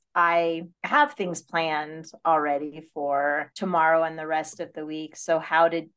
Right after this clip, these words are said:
making this decision for today, somewhat impulsive, not somewhat, it was impulsive. We had this conversation and just kinda went,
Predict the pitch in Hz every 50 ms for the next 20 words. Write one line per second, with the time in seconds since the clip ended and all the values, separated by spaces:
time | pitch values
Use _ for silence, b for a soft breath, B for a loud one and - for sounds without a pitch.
0 | _ _ _ _ 180 175 185 185 180 175 180 - 175 175 160 165 175 170 - -
1 | _ 160 156 156 - 160 156 156 151 151 160 151 _ - 160 160 - - 170 156
2 | 156 156 160 165 180 185 - - - - 214 196 196 190 190 190 - 185 185 185
3 | - - 170 160 165 - - 214 247 330 415 453 - - _ _ _ _ _ _
4 | _ _ - 240 247 220 - - 170 160 165 151 160 175 180 - _ 226 254 269
5 | 285 277 226 170 160 143 - - 135 - - - 160 160 165 - - 185 185 214
6 | 214 220 196 190 202 190 - - 208 190 180 175 175 - 190 196 214 - 214 190
7 | 185 185 202 185 190 185 190 - 202 190 180 175 170 170